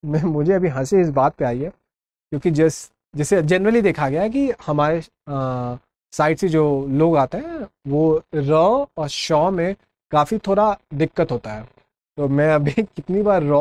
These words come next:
वाला चीज़ गलत बोल गया होगा मुझे खुद पता नहीं होगा, लेकिन जो बच्चे बाहर के होंगे वो जब मेरा वीडियो देखेंगे बोलेंगे, "अरे ये क्या र को र, र को र करते रहता है?" Anyway, बस दिमाग में एक बात आ गया इसलिए बोल दिया मैंने।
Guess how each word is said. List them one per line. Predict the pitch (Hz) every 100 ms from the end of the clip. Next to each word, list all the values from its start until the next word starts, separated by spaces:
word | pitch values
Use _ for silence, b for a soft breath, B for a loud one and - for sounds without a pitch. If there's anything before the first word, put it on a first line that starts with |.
| 170
वाला | 175 175
चीज़ | 165 156
गलत | 139 135
बोल | 165 143 143
गया | 139 135
होगा | 131 143 156 b _ _
मुझे | 147 151
खुद | 160 - 202 -
पता | 143 143
नहीं | 131 117
होगा, | 110 110 107 _ _ _
लेकिन | 143 143 151
जो | 151
बच्चे | 151 151 -
बाहर | 160 139 139 180 233
के | 240
होंगे | 175 165 190
वो | 156 220
जब | 220
मेरा | 196 185
वीडियो | 160 160 165
देखेंगे | 160 156 160
बोलेंगे, | 165 156 160
"अरे | 131 180
ये | 254 147
क्या | 151 160 180
र | 190 170
को | 185 190 170 156 170
र, | 151
र | 151
को | 156 175
र | 151 147 143
करते | 139 139
रहता | 123 120 120
है?" | 123 _ _ _ _
Anyway, | 147 160 170
बस | 165 165
दिमाग | 151 151 170
में | 175
एक | 151
बात | 131 131
आ | 135
गया | 131
इसलिए | 120 123
बोल | 120
दिया | 113 113
मैंने। | 113